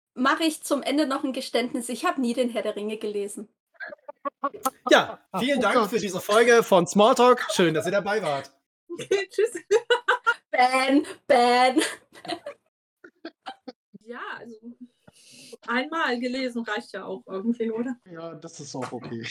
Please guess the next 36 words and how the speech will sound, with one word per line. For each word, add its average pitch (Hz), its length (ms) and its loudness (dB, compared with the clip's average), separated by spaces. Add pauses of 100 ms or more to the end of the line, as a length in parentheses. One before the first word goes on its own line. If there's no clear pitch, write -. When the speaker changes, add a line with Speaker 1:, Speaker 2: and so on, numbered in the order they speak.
(120)
Speaker 3:
<laughs> - 220 -10
Damit 202 240 4
können 185 200 8
wir 151 120 6
auch 135 180 0
leben. 123 220 -6 (340)
Speaker 4:
Das, 240 140 -2
das 254 160 0
Lustige 285 400 4
ist, - 300 0
das 240 140 -8
Lustige 262 300 -2
ist, 247 100 -8
ich 240 140 -6
habe 233 140 -2
ja 226 80 0
alle 254 120 2
Bücher 226 300 -4
da, 214 200 0
ne? 190 200 -8 (100)
Und 196 160 -6
ich 202 140 -6
habe 233 160 -2
auch 202 100 -8
Geschichten - 260 -4
aus 220 100 -6
Mittelerde 233 480 0 (140)
da. 240 180 2
Ich, 190 140 -6
ich, - 160 -12
ich - 140 -8
habe 233 160 -2
alles 262 200 -6
da. 208 340 -2 (120)
Aber 202 180 -4
ich, 185 220 -12